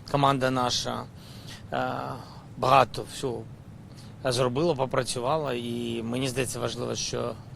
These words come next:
тридцять країн, у нас були вся коаліція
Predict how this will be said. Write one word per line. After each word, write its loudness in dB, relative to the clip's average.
тридцять 2
країн, -2
у -6
нас -2
були -4
вся 4
коаліція -4